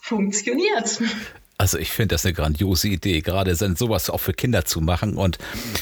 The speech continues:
Speaker 2: quasi spielerisch den Kiddies dann die Sprache näher zu bringen. Einfach genial.
Speaker 1: Und es ist ganz, ganz toll. Es sind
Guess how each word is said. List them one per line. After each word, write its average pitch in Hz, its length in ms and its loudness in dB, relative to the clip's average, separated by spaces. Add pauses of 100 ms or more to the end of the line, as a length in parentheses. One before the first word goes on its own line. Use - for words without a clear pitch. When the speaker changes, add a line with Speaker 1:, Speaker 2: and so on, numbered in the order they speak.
(180)
Speaker 2:
quasi 98 340 0
spielerisch 117 720 0
den 98 180 2
Kiddies 107 420 0
dann 101 120 2
die 95 80 2
Sprache 127 440 0
näher 78 200 2
zu - 160 -4
bringen. 73 300 -2
Einfach 82 320 0
genial. 82 520 2 (380)
Speaker 1:
Und 233 220 -2
es 247 140 -4
ist - 220 -6
ganz, 285 300 0
ganz 254 320 -2
toll. 226 400 -2
Es 220 140 -4
sind 226 240 0